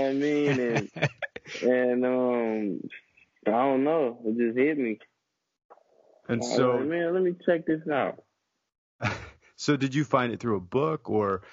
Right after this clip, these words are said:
Speaker 2: uh, maybe a mentor or someone you looked up to, or what?
Speaker 1: Uh, it was one of them times where I was chilling by myself and, you know, I was in my own world and, and I just, it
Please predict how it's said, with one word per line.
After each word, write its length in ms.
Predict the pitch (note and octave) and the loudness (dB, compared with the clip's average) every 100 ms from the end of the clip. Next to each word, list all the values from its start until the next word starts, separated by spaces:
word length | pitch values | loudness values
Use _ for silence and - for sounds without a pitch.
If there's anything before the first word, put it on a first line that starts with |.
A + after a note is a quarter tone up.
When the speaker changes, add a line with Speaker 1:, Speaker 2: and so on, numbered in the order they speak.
| - _ - | -20 _ -10
Speaker 2:
uh, 220 | F#2 F#2+ F#2+ | -4 -2 0
maybe 240 | G#2+ G2 | 0 0
a 60 | F#2 | -2
mentor 480 | G#2 A#2+ C3 A#2+ G2+ | 0 -2 0 0 0
or 40 | |
someone 320 | - A2+ A2 | 0 0 2
you 100 | G#2+ G2 | 0 0
looked 240 | F#2+ A#2 | -2 2
up 220 | B2 - | 0 0
to, 460 | - B2+ B2+ C3 A#2 | -2 0 2 0 0
or 240 | G2+ G2+ F#2+ | 0 0 0
what? 280 | A#2 B2+ - - - _ _ _ _ - | 0 0 -4 -20 -20 _ _ _ _ -4
Speaker 1:
Uh, 60 | C3 | -2
it 40 | |
was 480 | C#3+ C#3 D3 D3 C#3+ | 2 2 4 2 2
one 100 | D3 | 2
of 100 | C#3+ | 2
them 180 | C#3 C3+ | 0 -2
times 520 | C#3+ D3 D3+ D3+ C#3+ | -4 -2 0 0 2
where 240 | C#3 C3+ C3+ | 2 2 0
I 140 | C3 | 0
was 160 | C3 B2 - | -2 -4 -2
chilling 240 | D3+ C#3+ C3+ | 0 2 2
by 120 | C#3 | 0
myself 560 | C3 B2+ B2+ D3 D3 C3+ | 0 -4 0 2 2 0
and, 360 | B2+ A#2+ A#2 B2 _ _ _ _ | -2 -2 -4 -10 _ _ _ _
you 120 | A2+ B2 | 0 2
know, 120 | B2+ | 2
I 140 | C3 B2+ | 2 0
was 140 | B2+ | 0
in 120 | C3 | 0
my 80 | B2+ | 0
own 380 | B2 C3+ C3+ B2 | 0 2 2 2
world 460 | C3+ D3+ C#3+ C3+ A#2+ | 2 2 2 0 -2
and, 360 | A#2 A2 A#2 - _ _ _ _ - G#2+ | -2 -4 -8 -14 _ _ _ _ -12 -4
and 360 | G#2+ G#2+ G#2 | -2 0 0
I 120 | G#2 G#2+ | 0 0
just, 360 | A2 G#2+ - - - _ _ _ - - _ _ _ | 0 -2 -4 -20 -20 _ _ _ -20 -20 _ _ _
it 560 | - G#1+ G1+ G#1+ A#2 | -12 -8 -6 -2 0